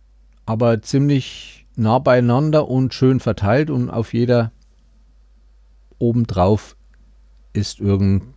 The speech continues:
Lokal. Wir sind dort angereist am Freitag, diesmal ohne Wohnwagen, weil vierhundert Kilometer und dann zwei Übernachtungen und das mit Wohnwagen und zumal dort direkt im Gebiet auch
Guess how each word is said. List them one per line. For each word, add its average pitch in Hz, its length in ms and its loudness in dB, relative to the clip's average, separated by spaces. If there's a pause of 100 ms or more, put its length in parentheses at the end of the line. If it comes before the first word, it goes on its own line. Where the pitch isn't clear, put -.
(220)
Lokal. 78 580 0 (2250)
Wir 110 100 0
sind 143 200 0
dort 127 120 4
angereist 139 600 0
am 87 340 -2 (260)
Freitag, 151 760 -2 (360)
diesmal 104 280 -2
ohne 120 260 2
Wohnwagen, 123 560 0
weil 104 260 0
vierhundert 113 480 0
Kilometer 113 520 2
und 107 140 0
dann 104 200 0
zwei 101 240 -2
Übernachtungen 107 800 0 (200)
und 101 160 -4
das 95 160 -6
mit 104 300 -2
Wohnwagen 104 800 2
und 101 200 -2
zumal 98 760 0
dort 104 240 -2
direkt 104 300 -2
im 107 140 0
Gebiet 104 580 -2 (340)
auch 90 460 -2